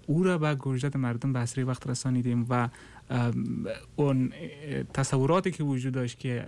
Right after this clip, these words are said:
دستخوش افغانستان، دستخوش یک ناامنی وسیع و گسترده خواهد بود، او به چشم نخورد. برای من این یکی از، اه، شگفت‌ترین، اه، خبرهای و مسائل مرتبط با انتخابات افغانستان بود.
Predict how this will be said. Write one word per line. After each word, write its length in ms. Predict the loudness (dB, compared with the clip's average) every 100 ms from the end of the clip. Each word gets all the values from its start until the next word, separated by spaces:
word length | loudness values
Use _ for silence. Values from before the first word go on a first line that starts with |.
| -4
دستخوش 460 | -4 -4 -4 -2 -4
افغانستان، 460 | -4 -2 -2 0
دستخوش 380 | -2 -2 -6 -2
یک 140 | -4 -4 -2
ناامنی 560 | 2 2 2 2 2 2
وسیع 420 | 0 -2 2 2
و 40 |
گسترده 420 | 2 -2 -2 -2
خواهد 220 | -2 -4 -4
بود، 120 | -2
او 80 | 0
به 100 | -2
چشم 260 | -2 -2 0
نخورد. 300 | 0 -2 -8 -16 -20 -2
برای 140 | 0
من 280 | 4 4 2
این 160 | 0 0
یکی 300 | 2 0 0
از، 300 | 0 0 -4
اه، 200 | -4 -2
شگفت‌ترین، 960 | 0 -2 -2 -4 -2 2 4 4 2 -2
اه، 320 | -2 0 0 -2 -6
خبرهای 640 | -4 0 0 2 2 2
و 360 | 2 2 0 0
مسائل 520 | -2 0 0 2 2
مرتبط 400 | 2 0 -2 -2
با 120 | 0
انتخابات 400 | -2 0 -4 -2
افغانستان 520 | -4 -2 -2 -2 -2
بود. 160 | -2 -4